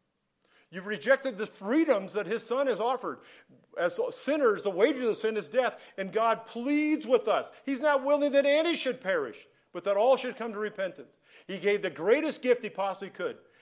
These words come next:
to meet our needs to the fullest. And when we reject that, Hebrews ten says that it's a terrifying thing to fall into the hands of the living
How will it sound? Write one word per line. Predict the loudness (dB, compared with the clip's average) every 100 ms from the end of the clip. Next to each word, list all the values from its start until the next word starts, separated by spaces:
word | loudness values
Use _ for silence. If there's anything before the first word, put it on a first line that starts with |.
| _ -10
to | -6
meet | -4 -6
our | -8 -6
needs | -4 -4 -6 -10
to | -14 -12
the |
fullest. | -12 -14 -14 -14 -18 -20 _ _ _ _ _ _ _ _ _ _ _ -18
And | -14
when | -12
we | -10
reject | -12 -12 -8 -8 -8
that, | -10 -10 -14 _ _ -14
Hebrews | -12 -12 -12 -16 -20 _ _ _ _
ten | -10 -10 -14 _ _ _ _
says | -10 -10 -10
that | -14
it's | -16
a |
terrifying | -14 -10 -8 -8 -10 -10
thing | -14 -16
to | -16
fall | -14 -14 -14
into | -18
the | -20
hands | -20 -20 -20
of | -20
the | -20
living | -20